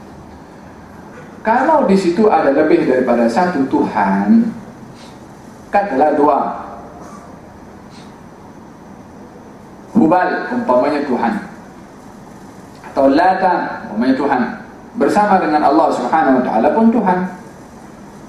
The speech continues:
Lata nakkan hujan lebat, Uzza nakkan hujan sederhana supaya tumbuh-tumbuhan boleh subur.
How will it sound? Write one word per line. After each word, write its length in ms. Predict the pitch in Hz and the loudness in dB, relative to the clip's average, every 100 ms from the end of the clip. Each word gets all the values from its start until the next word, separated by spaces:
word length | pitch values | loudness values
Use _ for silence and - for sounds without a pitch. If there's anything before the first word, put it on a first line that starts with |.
| - - - - | -20 -20 -20 -12
Lata 600 | 247 147 208 233 233 254 254 254 247 - - - - - | 0 2 4 2 4 2 4 2 0 -4 -14 -18 -10 -2
nakkan 400 | 139 180 - 185 175 | 0 0 2 0 2
hujan 280 | 170 170 156 | 2 2 0
lebat, 280 | 147 147 143 - - - - - - - - - - - - - - - - - - - - - - - | 2 2 0 -6 -12 -16 -18 -20 -20 -20 -20 -20 -20 -20 -20 -20 -20 -20 -20 -20 -20 -20 -20 -20 -20 -8
Uzza 760 | - 262 262 247 311 311 302 262 - - - - - | -2 2 2 4 4 2 0 -4 -8 -16 -18 -12 0
nakkan 480 | - 233 226 214 190 | 2 2 0 2 2
hujan 300 | 190 220 214 | 4 4 2
sederhana 720 | 180 165 147 151 156 - - | 2 2 2 0 2 0 -2
supaya 680 | - - - - 202 226 - | -2 0 2 2 2 0 0
tumbuh-tumbuhan 800 | 175 160 156 151 139 151 151 139 | 0 2 0 0 -4 -2 0 0
boleh 180 | 127 123 | 0 0
subur. 460 | - 135 117 - | 0 0 0 -2